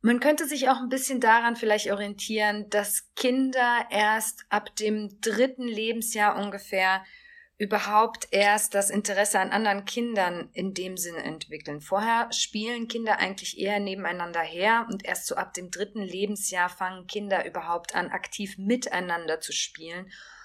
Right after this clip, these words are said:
und sich überhaupt für das Thema Freundschaft und Beziehungen und so weiter zu interessieren.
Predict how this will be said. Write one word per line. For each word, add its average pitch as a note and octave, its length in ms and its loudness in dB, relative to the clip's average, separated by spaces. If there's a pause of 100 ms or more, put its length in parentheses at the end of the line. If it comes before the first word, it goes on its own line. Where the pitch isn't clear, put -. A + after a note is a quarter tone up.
(120)
und G3 100 -8
sich G#3+ 180 0
überhaupt G#3 500 4 (340)
für G3+ 240 -4
das G3+ 180 0
Thema G#3 300 2
Freundschaft G3 840 2
und F#3 140 -10
Beziehungen G3 720 -6
und E3+ 100 -6
so E3+ 120 -6
weiter E3 260 -4
zu - 160 -8
interessieren. D3+ 720 -10